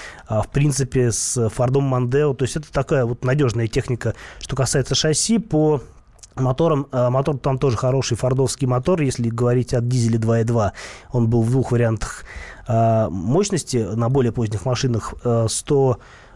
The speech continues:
э, сто шестьдесят и де-, сто пятьдесят, сто девяносто сил, а машина с седьмого года, наверное, там сто шестьдесят сил мотор. А, мотор хороший, этот мотор, э, в серии Puma,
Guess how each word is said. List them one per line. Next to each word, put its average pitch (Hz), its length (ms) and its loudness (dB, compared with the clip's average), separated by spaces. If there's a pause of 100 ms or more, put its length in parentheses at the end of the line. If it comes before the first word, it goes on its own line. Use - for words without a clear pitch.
э, 110 880 0
сто - 520 -4
шестьдесят 117 880 -2
и 90 560 -6
де-, 120 180 -4
сто - 160 -6
пятьдесят, 135 380 0
сто - 120 -4
девяносто 135 300 0
сил, 117 300 -2
а 131 220 2
машина 131 360 2
с 120 60 -2
седьмого 175 440 2
года, 135 200 -2
наверное, 139 320 0
там 131 140 -2
сто - 140 -2
шестьдесят - 280 -2
сил 120 160 -2
мотор. 202 440 0 (360)
А, 135 460 4
мотор 139 300 0
хороший, 156 520 0
этот 127 240 0
мотор, 147 420 0
э, 123 320 0
в 123 240 -6
серии 139 300 2
Puma, 156 440 2